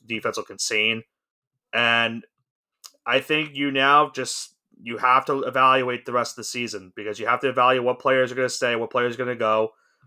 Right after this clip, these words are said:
We know Saquon Barkley is a free agent at the end of the year. They obviously would like to bring him back. They've said it.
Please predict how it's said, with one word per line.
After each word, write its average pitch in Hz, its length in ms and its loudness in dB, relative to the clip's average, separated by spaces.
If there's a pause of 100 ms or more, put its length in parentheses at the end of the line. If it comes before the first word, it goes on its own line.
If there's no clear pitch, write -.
We - 140 -6
know 120 180 4
Saquon 131 480 2
Barkley 127 340 6
is 120 100 -2
a 120 60 -6
free 123 320 0
agent 120 220 -2
at 113 60 -12
the 120 100 0
end 120 140 -2
of 113 40 -10
the 113 100 -6
year. 113 340 -2 (440)
They 123 220 2
obviously 131 500 4
would 120 220 -4
like 120 280 0
to - 60 -12
bring 123 220 -4
him 120 80 -8
back. 117 240 0
They've 107 120 -2
said 117 220 0
it. 135 140 4